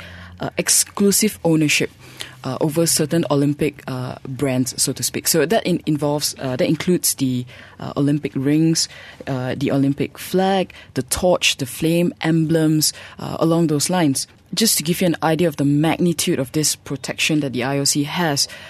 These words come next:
uh, the I O C actually requires host countries, countries that are going to host the Olympics, to enact specific, uh, intellectual property legislation granting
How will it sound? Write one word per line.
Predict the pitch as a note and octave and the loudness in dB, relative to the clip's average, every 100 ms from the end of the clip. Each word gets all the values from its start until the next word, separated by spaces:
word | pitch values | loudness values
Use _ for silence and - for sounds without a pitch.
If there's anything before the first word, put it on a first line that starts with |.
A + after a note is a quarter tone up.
| - | -8
uh, | - - | -6 -6
the | - F3+ | -2 0
I | G#3 A#3+ | 2 2
O | |
C | A#3+ A#3+ | 2 0
actually | E3 - E3+ | -2 -2 -2
requires | D3+ - E3 D#3 E3 E3 - - - - | -4 -6 -4 0 0 0 -4 -20 -20 -12
host | - F#3 - | -6 -4 -4
countries, | - C3+ C#3+ - | -4 -6 -6 -6
countries | D3+ D3 D3 | -6 -6 -8
that | C3+ | -8
are | |
going | D3 D3 | -6 -6
to | B2+ | -8
host | - F#3+ F3 | -12 -8 -6
the | D3 | -6
Olympics, | C3+ C3 C3+ C#3+ - - - - - - | -6 -6 -8 -8 -10 -16 -20 -20 -14 -8
to | - | -2
enact | F#3 G#3 - - | 2 2 0 -2
specific, | - F#3 - G#3+ - - A3+ - - - _ - | -2 -2 -2 -2 -4 -2 -4 -4 -20 -20 _ -12
uh, | D3 - | -10 -6
intellectual | F#3 F#3+ G#3 F#3 D3 - E3 | -4 -2 0 0 -2 -4 -6
property | - C#3 D3+ E3 | -8 -10 -10 -8
legislation | D#3 C#3 C#3 D3 - C#3+ C3+ - D3 D3 - - _ C#3 | -6 -6 -4 -4 -4 -4 -2 -2 0 -2 -8 -20 _ -10
granting | D#3 F#3 F#3 F#3 G#3 G3+ G3 | 0 2 2 2 2 0 -2